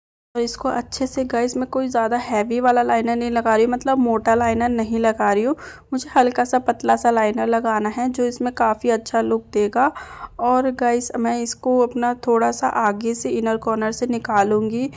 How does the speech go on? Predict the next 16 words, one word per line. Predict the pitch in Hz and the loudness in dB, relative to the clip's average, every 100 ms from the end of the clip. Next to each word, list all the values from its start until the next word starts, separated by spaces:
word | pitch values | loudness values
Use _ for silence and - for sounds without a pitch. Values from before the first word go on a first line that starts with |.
| - - - | -14 -10 -6
क्योंकि | 240 294 285 | -4 -2 0
मैं | 277 262 262 240 | 2 2 2 -2
ये | 240 247 | -4 -4
जो | 247 254 | -4 -4
फंक्शन | 262 214 214 - 240 247 | -2 -2 -2 -4 -4 -4
था | 247 240 | -2 -2
जहाँ | 240 226 | 0 -2
मैं | 226 233 | -2 -2
जा | 220 202 | 0 2
रही | 202 | 0
थी | 208 240 | -2 -2
वो | 254 | 0
नाइट | 226 196 202 | 2 0 0
का | 233 | -2
फंक्शन | 240 226 226 226 226 | 0 0 -2 -4 -2
था, | 254 | -2